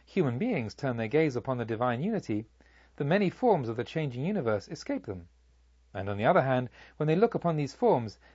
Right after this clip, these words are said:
they can no longer hold in view the unity of God. The divine ones, however,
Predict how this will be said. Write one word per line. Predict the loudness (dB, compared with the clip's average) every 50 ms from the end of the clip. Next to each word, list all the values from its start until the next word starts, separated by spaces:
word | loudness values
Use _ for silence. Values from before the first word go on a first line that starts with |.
| _ _
they | 0 2
can | 4 4 6
no | 6 6
longer | 6 6 6 6 4 4
hold | 4 6 4 4 4
in | 4 0 0
view | 0 0 0 0 2
the | 0 0
unity | 0 0 -2 -2 -4 -4 -2 -2
of | -2 -2 0
God. | 0 0 0 0 -4 -6 -10 _ _ _ _ _ _ _ _ _ _ _ _ _ _ _ _ _
The | -6
divine | -6 -2 2 4 6 6 6 4
ones, | 2 0 0 0
however, | 0 2 2 4 4 4 2 2